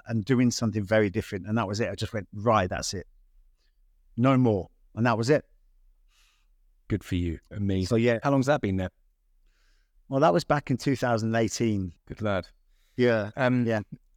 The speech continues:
Speaker 2: and so you've been kind of, um, uh, helping to inspire others to, to, to do the same. Um, it's a, a feature in probably book two onwards. Is it, have I got my timing right there?
Speaker 1: Yeah, thereabouts, yeah. I th-,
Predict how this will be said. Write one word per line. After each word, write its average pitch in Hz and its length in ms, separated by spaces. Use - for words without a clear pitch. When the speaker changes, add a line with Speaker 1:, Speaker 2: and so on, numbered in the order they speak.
Speaker 2:
and 139 160
so 151 480
you've 151 260
been 147 160
kind 143 220
of, - 180
um, 117 640
uh, 107 300
helping 120 360
to 120 100
inspire 113 440
others 110 480
to, 110 240
to, 110 280
to - 180
do 110 120
the 104 120
same. 110 320
Um, 107 540
it's 123 200
a, 123 180
a 113 120
feature 131 480
in 107 200
probably 117 320
book 117 340
two 120 380
onwards. 101 540
Is 110 80
it, 120 100
have 104 120
I 110 60
got 120 100
my 113 80
timing 117 340
right 117 180
there? 135 160
Speaker 1:
Yeah, 127 340
thereabouts, 110 600
yeah. 110 280
I 120 60
th-, 147 360